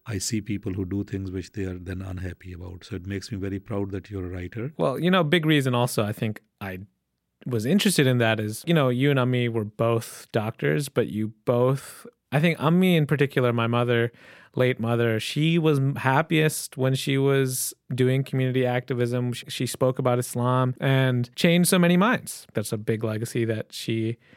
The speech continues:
Speaker 2: left, and that's what inspired me to do that,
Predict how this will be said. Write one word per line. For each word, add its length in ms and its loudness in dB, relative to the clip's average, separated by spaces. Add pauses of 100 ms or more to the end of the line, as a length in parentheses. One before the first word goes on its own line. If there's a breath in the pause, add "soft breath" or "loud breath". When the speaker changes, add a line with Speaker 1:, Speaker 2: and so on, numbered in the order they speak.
(360 soft breath)
Speaker 2:
left, 520 0 (220)
and 500 -4
that's 320 -6
what 120 0
inspired 440 -4
me 260 -4
to 160 -8
do 320 -6
that, 280 -12